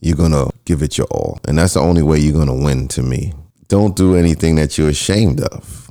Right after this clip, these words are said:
because, and you, you, you're doing the wrong thing by yourself.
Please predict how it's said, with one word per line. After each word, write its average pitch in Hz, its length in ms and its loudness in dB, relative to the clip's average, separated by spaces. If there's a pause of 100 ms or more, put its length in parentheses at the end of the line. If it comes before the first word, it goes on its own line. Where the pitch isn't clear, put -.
(100)
because, 76 680 0 (420)
and - 400 -6 (200)
you, 73 320 -2 (300)
you, 80 460 0
you're 85 100 2
doing 80 240 2
the 73 60 2
wrong 73 260 0
thing 69 220 -2
by - 120 -2
yourself. - 760 -6